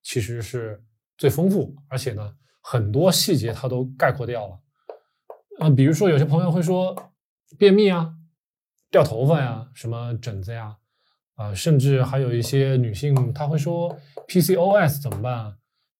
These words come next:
这些很细节的概念，他全部都有 cover 住啊。那么，当然不能说他就是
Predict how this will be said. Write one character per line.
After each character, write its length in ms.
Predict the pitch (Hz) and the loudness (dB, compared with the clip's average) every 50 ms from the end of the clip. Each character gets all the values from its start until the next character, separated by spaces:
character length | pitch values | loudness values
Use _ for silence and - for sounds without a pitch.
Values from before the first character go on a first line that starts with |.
| _ _ _ _ _ _ _ _ | _ _ _ _ _ _ _ _
这 100 | - 196 | 4 6
些 120 | 170 190 | 6 6
很 240 | 185 - 135 113 104 | 6 4 0 -2 -2
细 220 | 98 - - 208 156 | -4 -2 0 0 0
节 160 | 127 123 123 | 0 0 -2
的 100 | 131 127 | 0 0
概 140 | 170 156 131 | 0 2 2
念， 300 | 127 117 104 - - - _ _ _ _ _ _ _ _ _ | 0 -2 -4 -10 -16 -20 _ _ _ _ _ _ _ _ _
他 120 | - 151 | 0 0
全 200 | 143 143 135 127 | 0 0 -2 -2
部 60 | 135 | -2
都 100 | 139 143 | 0 0
有 120 | 131 113 - | -2 -2 -4
cover 320 | - - 139 135 127 123 | -4 -4 -4 -2 -2 -2
住 160 | 110 139 123 | -4 -4 -6
啊。 200 | 104 98 - - - _ _ _ _ _ _ _ _ | -8 -10 -14 -18 -20 _ _ _ _ _ _ _ _
那 100 | - 135 | -2 0
么， 240 | 131 120 117 123 - - _ _ _ _ _ _ _ _ _ _ _ _ _ _ _ _ _ | 0 0 -2 -6 -10 -18 _ _ _ _ _ _ _ _ _ _ _ _ _ _ _ _ _
当 120 | - 180 | 4 4
然 280 | 185 180 185 170 - - - _ _ _ _ - | 6 6 4 2 0 -6 -16 _ _ _ _ 4
不 100 | 226 170 | 6 6
能 140 | 139 135 | 6 4
说 160 | 131 143 151 147 | 4 2 0 0
他 160 | - - 165 | 0 0 0
就 160 | 151 160 139 | 2 2 0
是 420 | - - 147 139 127 120 127 - | 0 0 0 0 0 -2 -4 -6